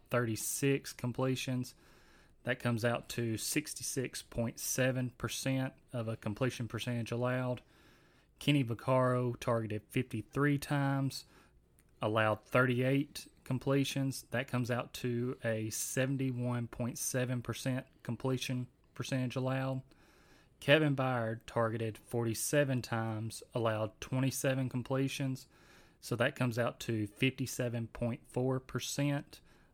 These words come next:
of completion percentage allowed. And then jumping down to Amani Hooker,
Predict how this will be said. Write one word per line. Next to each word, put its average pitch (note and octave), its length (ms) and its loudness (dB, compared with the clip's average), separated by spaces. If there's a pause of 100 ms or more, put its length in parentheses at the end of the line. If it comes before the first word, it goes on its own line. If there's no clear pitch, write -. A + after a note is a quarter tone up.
of A#2 380 2
completion C3 440 0
percentage B2+ 460 -4
allowed. C3+ 460 -2 (840)
And B2 220 0
then C#3 500 4 (380)
jumping D3+ 340 2
down C#3 320 2
to C3+ 420 0
Amani A#2+ 500 2
Hooker, A#2+ 580 -2